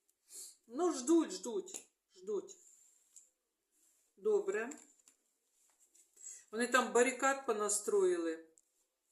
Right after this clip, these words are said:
По набережній понакопали этих,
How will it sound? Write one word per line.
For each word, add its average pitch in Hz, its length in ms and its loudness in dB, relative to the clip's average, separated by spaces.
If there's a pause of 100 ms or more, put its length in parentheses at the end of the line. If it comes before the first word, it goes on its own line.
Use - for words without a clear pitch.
(200)
По 202 120 -4
набережній 214 680 0
понакопали 202 920 0
этих, 185 200 -6